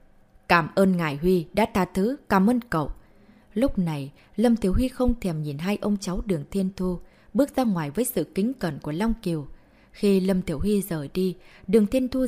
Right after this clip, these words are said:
dường như bị gục ngã, yếu ớt ngã xuống đất, mặt đầy chua xót. "Bác sĩ Mai, anh có thể cho tôi biết rốt cuộc anh ta là ai không?" Và Mai đột nhiên nhìn thấy ông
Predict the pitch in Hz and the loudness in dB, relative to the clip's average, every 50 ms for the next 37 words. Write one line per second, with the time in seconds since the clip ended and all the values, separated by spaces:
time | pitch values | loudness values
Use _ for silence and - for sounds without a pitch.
0 | 247 - 170 151 160 202 247 240 180 165 151 - - 156 151 - - 175 180 180 | -2 -2 -4 -2 -2 -2 -4 -2 -2 -4 -4 -4 -6 -6 -6 -6 -6 -6 -6 -6
1 | 220 247 277 - - _ - - 208 202 208 - - 285 277 - 185 175 170 - | -8 -10 -12 -14 -20 _ -4 0 2 2 4 2 2 0 0 -2 -4 -6 -4 -6
2 | 220 226 - 185 170 196 208 233 277 285 - - - - - - 202 202 170 165 | -6 -6 -4 -4 -2 -2 -2 -4 -6 -8 -10 -16 -20 -10 -2 0 0 0 0 -2
3 | 165 160 131 131 - - 190 190 180 - - 220 233 - - - - - _ _ | -4 -4 -4 -6 -6 -6 -4 -4 -4 -4 -6 -6 -8 -8 -10 -14 -20 -20 _ _
4 | _ _ _ _ _ - - - - _ _ _ _ - - _ _ _ _ _ | _ _ _ _ _ -20 -20 -20 -20 _ _ _ _ -20 -20 _ _ _ _ _
5 | _ _ _ _ _ _ _ _ _ _ - 190 208 208 - - 269 240 247 208 | _ _ _ _ _ _ _ _ _ _ 2 2 2 2 2 2 2 4 4 4
6 | 190 180 180 170 151 - - _ - - 247 254 320 311 311 - 190 165 - - | 4 4 2 0 -2 -6 -12 _ -4 -2 4 6 6 6 6 6 2 4 4 4
7 | 233 226 - 233 214 196 202 269 311 - - - - 294 320 320 - - 165 - | 2 4 4 4 4 4 2 0 0 -2 -2 4 4 4 4 4 2 0 0 0
8 | - - 202 202 196 202 214 196 160 143 - - - 175 185 180 - - 175 175 | 0 0 -2 -2 0 0 0 -2 -2 -4 -6 -6 -4 -4 -4 -4 -4 -2 -2 -2
9 | 175 170 131 - _ _ _ _ _ _ _ _ _ _ _ _ _ _ _ _ | -2 -2 -4 -10 _ _ _ _ _ _ _ _ _ _ _ _ _ _ _ _
10 | _ _ _ _ - - - - _ _ _ _ _ _ _ _ _ _ _ _ | _ _ _ _ -20 -20 -20 -20 _ _ _ _ _ _ _ _ _ _ _ _
11 | - 226 202 190 196 220 226 247 220 180 170 139 - - 226 240 226 196 156 143 | -2 0 2 4 4 4 2 0 0 0 -2 -2 0 0 2 4 4 2 0 -2
12 | - - 160 160 185 240 - - 202 190 | -4 -6 -4 -4 -4 -4 -4 -2 -2 -2